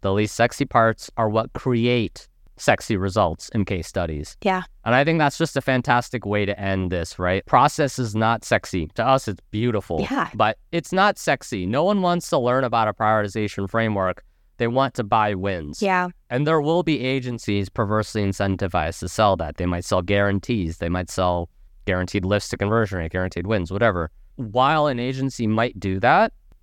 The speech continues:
Speaker 1: to me, what's more important is a valid process along the way. And Simon agrees with that. Simon saying that.
Speaker 2: Simon says.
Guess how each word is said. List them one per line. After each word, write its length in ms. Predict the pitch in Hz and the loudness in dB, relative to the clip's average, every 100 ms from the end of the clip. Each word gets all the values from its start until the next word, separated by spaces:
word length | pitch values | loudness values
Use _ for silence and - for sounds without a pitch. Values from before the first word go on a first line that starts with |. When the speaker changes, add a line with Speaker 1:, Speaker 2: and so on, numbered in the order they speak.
| - | -2
Speaker 1:
to 120 | 127 | 2
me, 160 | 120 | 4
what's 180 | 120 113 | 4 2
more 160 | 104 107 | 0 0
important 520 | 98 104 101 104 92 | 0 0 0 0 -2
is 140 | - 101 | -2 0
a 80 | 95 | 0
valid 640 | 87 95 101 104 104 90 | 0 4 4 4 2 -2
process 560 | - 90 90 - 87 101 | -2 0 0 -2 -2 0
along 400 | 98 92 95 90 | 0 2 0 -2
the 80 | |
way. 420 | 85 90 85 82 82 - - - - | 0 0 2 0 -4 -12 -20 -20 -6
And 460 | 98 92 90 85 - - - - - | -2 0 0 -2 -6 -16 -20 -20 -16
Simon 480 | - 98 113 113 117 | 0 4 4 2 0
agrees 440 | 110 147 175 123 | 0 2 2 0
with 160 | 95 90 | -4 -4
that. 260 | 82 78 73 | -4 -4 -4
Simon 300 | 90 92 95 | -2 0 0
saying 400 | - 117 107 90 | 2 2 2 0
that. 260 | 78 71 | -2 -4
Speaker 2:
Simon 320 | - 214 214 220 | 0 2 2 2
says. 400 | 185 160 180 | 0 -2 -4